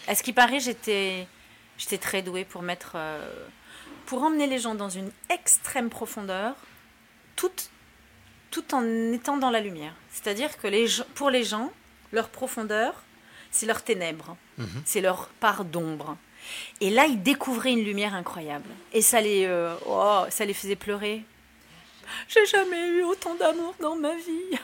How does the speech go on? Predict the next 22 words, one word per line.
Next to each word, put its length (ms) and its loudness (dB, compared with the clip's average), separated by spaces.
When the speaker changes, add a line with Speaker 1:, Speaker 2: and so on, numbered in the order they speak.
Speaker 2:
Des 200 -2
abysses 260 -4
jaillissent 180 -2
la 100 -4
lumière, 320 -4
il 80 -8
paraît, 220 -4
hein, 100 -8
c'est 140 -10
ce 80 -8
qu'on 120 -10
dit. 140 -10
Speaker 1:
Pardon ? 320 4
Speaker 2:
Des 160 0
abysses 440 -2
jaillissent 360 -4
la 80 -4
lumière, 380 -8
jaillit 180 2
la 40 6
Speaker 1:
Ouais, 80 6
Speaker 2:
lumière. 560 6